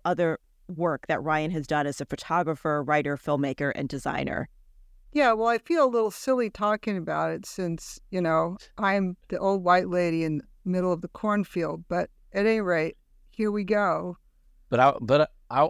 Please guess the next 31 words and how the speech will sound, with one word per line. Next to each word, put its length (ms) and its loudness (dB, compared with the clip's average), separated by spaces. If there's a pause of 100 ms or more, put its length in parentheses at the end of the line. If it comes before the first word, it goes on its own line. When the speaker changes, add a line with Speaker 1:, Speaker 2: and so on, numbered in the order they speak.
(120)
Speaker 3:
I 120 4
wanna 240 2
know 180 2
'cause 180 -6
I 120 4
have 100 2
no 220 0
idea 360 0
what 280 -6
fourth 340 -8 (160)
<laughs> 80 2 (540)
wave 400 0
cinema 380 0
is, 300 -2
so 140 -2
I'm 180 0
really 280 0
curious. 320 4
Speaker 2:
Yeah, 60 -4
so, 680 0 (420)
so 760 -2 (380)
let's 260 0
go 200 -2
back. 420 0
So 320 2
there's 240 0
first 380 0
cinema, 560 -2 (720)
which 200 -2
is 140 0
Hollywood, 720 0